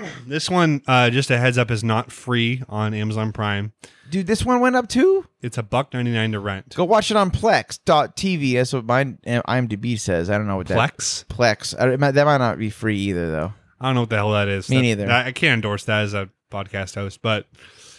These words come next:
Speaker 1: uh,
Speaker 2: Uh.
Speaker 1: Amazon Prime has it for a buck ninety-nine, so it costs two bucks to watch it. Uh,
Speaker 2: Okay.
Speaker 1: but, you know, as always, Thunder Goose would love for you guys to watch the movie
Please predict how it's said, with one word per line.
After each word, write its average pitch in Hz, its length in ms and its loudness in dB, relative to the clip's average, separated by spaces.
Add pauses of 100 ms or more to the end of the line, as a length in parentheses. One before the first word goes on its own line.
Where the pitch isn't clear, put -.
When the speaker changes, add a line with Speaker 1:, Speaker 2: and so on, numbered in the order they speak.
(300)
Speaker 1:
uh, 113 60 -12
Speaker 2:
Uh. 113 540 4
Speaker 1:
Amazon 123 380 2
Prime 120 180 2
has 110 160 0
it 110 80 -8
for 110 80 -4
a 104 60 -4
buck 104 240 -6
ninety-nine, 101 360 -4
so 104 140 -6
it 101 80 -12
costs 120 260 -2
two 110 80 -4
bucks 101 240 -6
to 104 100 -8
watch 95 300 -8
it. 95 160 -12 (160)
Uh, 107 240 2
Speaker 2:
Okay. 95 260 0
Speaker 1:
but, 160 280 4 (160)
you 165 120 4
know, 123 300 4
as 135 220 4
always, 131 400 4
Thunder 123 180 0
Goose 120 220 0
would 113 180 0
love 113 240 4
for - 140 -2
you 113 100 4
guys 110 220 4
to 110 80 -4
watch 107 320 0
the 117 80 -2
movie 113 340 0